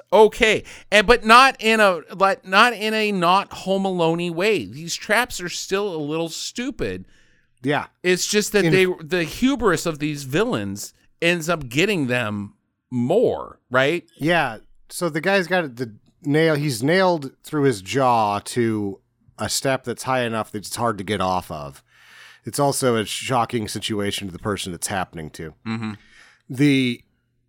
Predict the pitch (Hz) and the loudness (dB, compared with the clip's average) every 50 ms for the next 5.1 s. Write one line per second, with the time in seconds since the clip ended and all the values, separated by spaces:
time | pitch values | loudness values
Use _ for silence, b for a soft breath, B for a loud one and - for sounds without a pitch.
0 | _ 143 139 135 117 127 147 160 175 175 170 160 151 139 113 110 120 160 185 185 | _ -16 -14 -12 -6 -2 0 2 2 2 0 0 -2 -4 -4 -4 0 2 2 2
1 | 156 139 123 - 127 107 - - - 220 240 240 208 175 151 139 - - 160 160 | 2 0 0 -2 -4 -4 -2 0 2 2 2 4 2 2 0 -2 -2 0 2 2
2 | 151 139 - 143 131 113 98 - 113 - - 160 156 139 123 117 101 - - - | 2 0 0 -2 -2 -4 -4 -8 -8 -4 0 0 0 2 0 -2 -2 -2 -4 -2
3 | - 104 90 92 92 87 90 92 - - _ B B B B B B B B B | -2 0 0 0 -2 -2 -4 -6 -8 -12 _ B B B B B B B B B
4 | B B B 143 147 131 - 160 151 143 - - 165 170 175 170 156 135 160 147 | B B B -2 0 0 0 -2 -2 -2 0 0 2 2 2 0 0 0 0 0
5 | - | -2